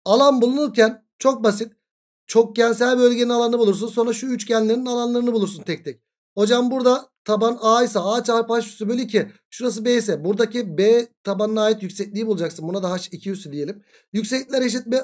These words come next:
Hayır. Özel durumlarda eşit oluyor ama şu anda eşit yani üç. Şu üçgenler farklı olduğu için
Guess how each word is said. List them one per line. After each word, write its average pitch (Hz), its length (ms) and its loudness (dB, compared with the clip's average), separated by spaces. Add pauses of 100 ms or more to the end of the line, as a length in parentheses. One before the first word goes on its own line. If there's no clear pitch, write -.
Hayır. 226 320 0
Özel 214 320 2
durumlarda 240 420 2
eşit 240 200 -2
oluyor 247 200 0
ama 226 140 2
şu 269 240 -4
anda 233 340 0 (300)
eşit 202 400 -6
yani 160 400 -4
üç. 170 180 -10
Şu - 160 -6
üçgenler 226 540 -2
farklı 214 300 0
olduğu 247 200 0
için 247 300 -4